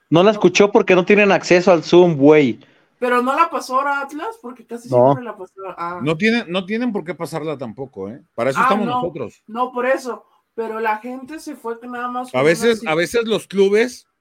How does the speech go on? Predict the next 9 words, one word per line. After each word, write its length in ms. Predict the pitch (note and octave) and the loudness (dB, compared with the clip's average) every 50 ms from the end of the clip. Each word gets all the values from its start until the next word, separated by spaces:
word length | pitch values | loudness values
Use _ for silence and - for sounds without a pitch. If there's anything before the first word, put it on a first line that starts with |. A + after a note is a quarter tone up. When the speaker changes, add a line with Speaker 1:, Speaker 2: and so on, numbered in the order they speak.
| _ _ _ _ _ _ _ _ _ _ _ _ - | _ _ _ _ _ _ _ _ _ _ _ _ -12
Speaker 3:
erróneamente 960 | A#2+ B2 - B2+ C#3+ D#3+ F#3 A3+ A#3+ A#3 G#3 F#3 F3+ F3+ C3+ A3 A3+ A#3+ - | -10 -8 -6 -6 -6 -4 -4 -4 -4 -4 -4 -6 -8 -6 -2 -2 -2 -2 -2
asumen 500 | D#3 C#3 - - - C3 C#3+ E3+ G3 A3+ | -6 -8 -8 -10 -14 -12 -10 -8 -6 -6
el 140 | A#3+ A#3+ A3 | -6 -4 -4
rol 420 | - G3+ G3 G3+ A3 B3 B3+ B3 _ _ _ _ _ _ _ _ _ _ _ _ _ _ _ _ _ _ _ _ _ _ _ _ _ | -2 -2 0 0 -2 -2 -6 -10 _ _ _ _ _ _ _ _ _ _ _ _ _ _ _ _ _ _ _ _ _ _ _ _ _
de 1400 | - D3 E3 D#3+ D#3 D#3 D#3 D3+ D#3 D3+ D3 D3 C#3+ C#3 C#3 C#3 C3+ C3+ C3 C3 B2+ B2+ B2+ B2 A#2+ A#2 A2+ G#2 _ _ _ _ _ _ _ _ _ _ _ _ _ _ _ _ _ | -10 -6 -4 -2 -2 -2 -2 -2 -2 -2 -2 -2 -2 -2 -2 -2 -2 -2 -2 -4 -4 -4 -6 -6 -8 -8 -10 -14 _ _ _ _ _ _ _ _ _ _ _ _ _ _ _ _ _
eliminar 540 | - E3+ F3 E3+ E3+ D#3+ E3 D#3+ E3 F3 G#3 | -4 -4 -4 -4 -6 -8 -8 -6 -4 -2 -2
a 60 | B3 | -2
los 220 | A#3+ A3+ E3 F#3 | -2 -4 -6 -8
intermediarios 880 | F3+ E3 F#3 F#3 E3+ E3 D#3+ D#3 E3+ F3 F3+ F#3+ A3 B3 C#4 B3+ - _ | -10 -8 -6 -6 -6 -6 -6 -4 -2 -2 0 0 0 -2 -2 -4 -8 _